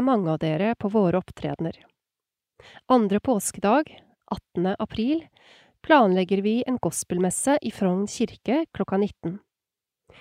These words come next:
Det blir en gudstjeneste med en litt mer moderne musikkdrakt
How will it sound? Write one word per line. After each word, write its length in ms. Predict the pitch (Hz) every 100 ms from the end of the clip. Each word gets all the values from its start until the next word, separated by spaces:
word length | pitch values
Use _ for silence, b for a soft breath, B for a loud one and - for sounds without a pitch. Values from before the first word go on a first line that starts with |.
| B
Det 120 | 190 175
blir 160 | 185
en 120 | 214 190
gudstjeneste 800 | - - - 175 160 - 208 233
med 220 | 202 196 202
en 60 | -
litt 240 | 294 - -
mer 280 | 208 214 240
moderne 540 | 254 196 165 165 190 226
musikkdrakt 800 | 233 175 - - 196 - -